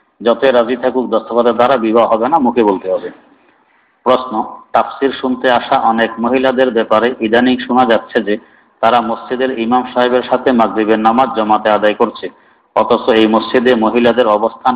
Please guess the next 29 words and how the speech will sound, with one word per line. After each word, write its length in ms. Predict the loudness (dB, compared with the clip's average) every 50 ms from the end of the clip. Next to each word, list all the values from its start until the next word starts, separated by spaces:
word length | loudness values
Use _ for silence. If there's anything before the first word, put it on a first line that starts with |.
| -2 -4
ইমামের 400 | -2 0 0 0 0 -2 -4 0 0
আগে। 260 | 0 0 0 -4 -12 -16 -20 _ _ _ -20 -20 _ _ _ _
তাই 180 | 2 2 2 2
জানতে 320 | 2 0 0 0 -2 -4 0
চাই, 160 | 2 0 2 2
মহিলারা 440 | 0 0 0 2 2 2 4 2 0
তাফসীর 440 | 0 -2 -6 -8 -8 -6 _ -6 -6
শোনার 360 | -6 -8 -6 -2 0 0 0 -2 -6 -16 _ _ _ _ _ _ _ _ -20
গৃহে 440 | -16 -4 0 2 2 4 4 2 0
থেকে 280 | 0 -4 -2 0 0 0 2
ইমামের 340 | 2 2 2 2 2 2 0
সাথে 260 | 0 -4 -2 0 0 0
জমাতে 420 | 0 0 0 2 2 0 2 0 0
নামাজ 260 | 0 2 2 2 0 0
পড়তে 240 | -4 -6 -6 -6 -2 0
পারবে 260 | 0 0 2 0 0
কি? 120 | 0 0 -2 -2 -6 _ _ _ -20 _ _ _ _
জি 160 | -4 -2 0 2
না, 100 | 2 2
পারবে 340 | 2 2 0 0 2 0 2 2
না। 100 | 0 0 -2 -6 -12 -6 -6
ওইখান 260 | -6 -2 -2 -4 -2 -2
থেকে 200 | -4 -2 -2 0 0
নামাজ 280 | 2 2 2 2 0 0
পড়লে 240 | -4 -4 0 2 2 2
নামাজ 260 | 2 2 2 0 0 0 0
হবে 200 | 0 0 0 -2
না, 100 | -2 -4 -8 -16 _ _ _ -2
ভিন্ন 200 | 0 0 2 4